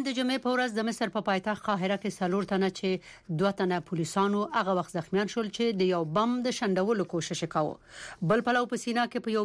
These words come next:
برید کې یو پولیس افسر وژل شوی دی. دوه پولیسان او د هوټل دوه ساتونکي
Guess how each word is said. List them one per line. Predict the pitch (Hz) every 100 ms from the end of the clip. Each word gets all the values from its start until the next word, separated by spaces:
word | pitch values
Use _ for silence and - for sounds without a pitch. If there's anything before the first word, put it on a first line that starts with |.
| 190
برید | 233 233
کې | 233 214
یو | 202 -
پولیس | 214 247 - 196
افسر | 165 233 220
وژل | 180 170 156
شوی | 175 160
دی. | 151 - - - 175
دوه | 185 -
پولیسان | 165 - 190 226
او | - 202
د | 185 185
هوټل | 175 196 190 180
دوه | 170
ساتونکي | 170 165 220 185 196